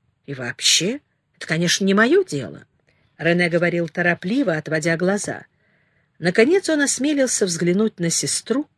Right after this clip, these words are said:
и извинения замерли у него на губах. Он беспомощно развел руками. «Я ничего не могу с собой поделать. Здесь просто дышать нечем.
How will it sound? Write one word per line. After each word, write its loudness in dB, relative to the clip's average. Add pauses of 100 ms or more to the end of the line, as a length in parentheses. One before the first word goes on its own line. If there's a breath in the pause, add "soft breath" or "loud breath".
(720)
и 2
извинения 2
замерли 4
у 0
него 0
на 0
губах. -6 (840)
Он 0
беспомощно 0
развел 0
руками. -10 (1600)
«Я 6
ничего 6
не 4
могу 2
с 4
собой 2
поделать. -2 (720)
Здесь 2
просто 2
дышать 4
нечем. -2